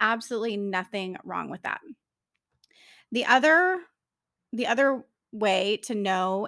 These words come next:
if it's time to leave your job is if you're actually looking for ways to avoid doing your job.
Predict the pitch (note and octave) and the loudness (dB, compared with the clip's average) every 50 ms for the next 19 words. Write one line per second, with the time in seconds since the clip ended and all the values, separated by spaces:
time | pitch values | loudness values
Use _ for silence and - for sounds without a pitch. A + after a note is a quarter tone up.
0 | - - G3+ F#3+ F#3 F#3+ G3 G3+ - - - _ _ _ _ _ _ _ _ - | -4 -4 -2 -2 -2 -4 -4 -8 -12 -20 -20 _ _ _ _ _ _ _ _ -8
1 | G#3 F#3+ - - - - F#3+ F#3 F3+ F#3+ G#3 A3 F#3+ F#3+ G#3 G3 F#3+ F3+ E3+ - | -6 -6 -6 -8 -4 -4 -4 -4 -4 -6 -4 -4 -4 -2 -4 -2 -2 -2 -2 -2
2 | F3+ A3+ A3+ - _ _ _ _ _ _ _ _ _ _ _ _ C#4 F4 E4 C4+ | -2 -4 -8 -10 _ _ _ _ _ _ _ _ _ _ _ _ 2 2 4 4
3 | C4 B3+ C4 D4 - - - - _ _ _ _ _ - D4 C#4+ D#4 D#4+ E4 E4+ | 2 0 -2 -4 -8 -10 -10 -14 _ _ _ _ _ -2 -2 -2 0 2 4 4
4 | E4+ E4 - - _ _ _ _ _ _ _ _ _ C#4 D4+ F#4+ - - - G#4+ | 4 2 0 -4 _ _ _ _ _ _ _ _ _ 4 4 4 2 0 -4 0
5 | G#4 G#4 G4 D#4 C#4 C4+ D4+ G#4+ A4 - D#4 C#4 C4+ C4 C4 C#4 C#4+ C#4+ C4+ B3+ | 0 0 0 0 -2 -2 -2 -4 -2 -2 0 0 2 2 0 0 0 2 0 2
6 | B3 C4 C4+ C#4+ C#4 B3 B3 A#3+ A#3+ A#3+ A#3+ - - C#4 B3 B3 A#3+ - - B3+ | 2 2 2 2 4 4 2 2 0 -4 -6 -6 -4 -2 -2 -2 -2 2 2 2
7 | B3+ A3+ G3+ A3 B3 C#4+ D4 C4+ A#3 A3+ A#3 A#3 C4 C4+ B3+ - _ D#4+ - G#3 | 2 4 2 2 2 4 4 6 6 6 6 4 4 0 -2 -8 _ -10 -8 -2
8 | G3+ A3+ A#3 A#3 A#3 A#3 A#3 A3 B3 D4+ D4+ - - - - | -2 0 0 0 0 0 0 2 4 4 4 2 0 -4 -6